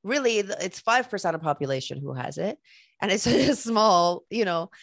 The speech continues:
uh, number, but also at the same time, uh, the minute I would connect with them, I would deeply connect with them.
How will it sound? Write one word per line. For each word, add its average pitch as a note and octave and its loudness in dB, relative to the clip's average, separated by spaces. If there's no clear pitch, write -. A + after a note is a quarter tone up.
uh, F#3+ 4
number, G#3+ 2
but A3 2
also D4+ 4
at B3 0
the A3 -10
same G3+ -6
time, G#3 0
uh, G#3 0
the G3 0
minute A#3 2
I A3+ 4
would G3+ -2
connect G#3+ -2
with D4+ -2
them, D#4 0
I A3+ 2
would F#3+ -4
deeply A#3 -4
connect D#3+ -4
with D3+ -8
them. - -14